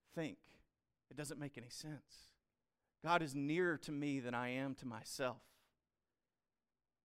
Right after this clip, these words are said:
This is why Paul, though, can quote a pagan poet when he's evangelizing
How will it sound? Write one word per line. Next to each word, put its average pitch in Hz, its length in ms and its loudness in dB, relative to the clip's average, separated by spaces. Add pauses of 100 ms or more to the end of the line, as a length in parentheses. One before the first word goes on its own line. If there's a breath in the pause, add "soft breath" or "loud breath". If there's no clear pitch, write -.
(320 loud breath)
This 254 160 4
is 214 120 0
why 190 200 8
Paul, 240 400 4
though, 123 240 0
can 151 180 -6
quote 202 280 0
a 160 60 -2
pagan 190 440 0
poet 208 400 4
when 147 160 0
he's 180 180 -2
evangelizing 143 920 2